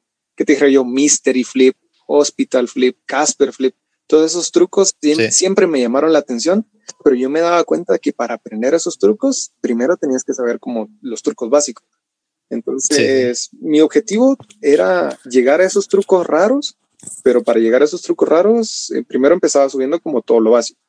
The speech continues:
Speaker 1: Por ejemplo, el Hospital Flip, te podría decir, va, tenía que medio saber el shove-it y el kickflip. Entonces aprendí shove-it y luego aprendí kickflip. Eh, subí los tutoriales de esos dos trucos y ya cuando, pues, los sabía dominar más o menos, decía, "Bueno,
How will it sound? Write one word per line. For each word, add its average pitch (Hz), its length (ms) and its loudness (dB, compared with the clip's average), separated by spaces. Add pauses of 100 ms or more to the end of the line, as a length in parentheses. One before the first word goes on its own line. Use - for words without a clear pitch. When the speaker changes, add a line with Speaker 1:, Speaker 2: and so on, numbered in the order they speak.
Speaker 1:
Por - 100 -6
ejemplo, 117 280 -2
el 120 120 2
Hospital 131 420 -2
Flip, - 220 -16
te - 80 -6
podría 127 200 2
decir, 113 160 -2 (120)
va, - 80 -10 (460)
tenía 147 220 2
que 190 120 2
medio 127 260 0
saber 120 280 2
el 143 100 4
shove-it 202 500 2
y - 40 -2
el 110 120 -2
kickflip. - 480 -8
Entonces 113 400 -8
aprendí 113 340 -4
shove-it 214 440 4
y - 80 -12
luego 107 220 -4
aprendí 110 280 -8
kickflip. 180 380 -2 (640)
Eh, 123 220 2
subí 120 260 0
los 143 160 2
tutoriales 120 420 0
de 120 60 2
esos 120 220 -2
dos 123 160 -4
trucos 190 560 0
y 107 220 -10
ya 117 140 -2
cuando, 131 640 0
pues, 107 420 -10
los 110 240 -8
sabía 113 420 0
dominar 120 380 -4
más 123 200 -6
o - 20 -8
menos, 131 300 -2
decía, 117 280 0
"Bueno, 107 160 -8